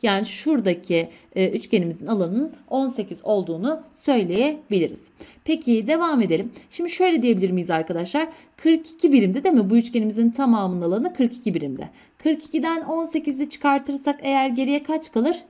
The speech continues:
Yirmi dört kalır. Yani arkadaşlar bu yirmi dört neye eşit olmuş oldu?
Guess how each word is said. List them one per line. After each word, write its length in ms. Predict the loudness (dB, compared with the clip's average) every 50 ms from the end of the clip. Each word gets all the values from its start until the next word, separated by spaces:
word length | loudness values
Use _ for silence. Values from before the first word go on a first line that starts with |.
| _
Yirmi 280 | 2 4 4 4 4 4
dört 240 | 2 2 2 0 -6
kalır. 180 | -6 -6 -6
Yani 440 | -4 0 0 2 2 2 0 -2 -4 -4
arkadaşlar 680 | -2 -2 -2 -2 -4 -6 -6 -4 -4 -2 -2 -2 2
bu 60 | 4 4
yirmi 300 | 6 6 6 6 6 4
dört 220 | 4 2 2 2
neye 220 | 2 2 2 2
eşit 220 | 0 -4 -4 -4 -4
olmuş 340 | -2 -2 -2 -4 -8 -6 -4
oldu? 360 | -4 -2 -2 -2 -2 -4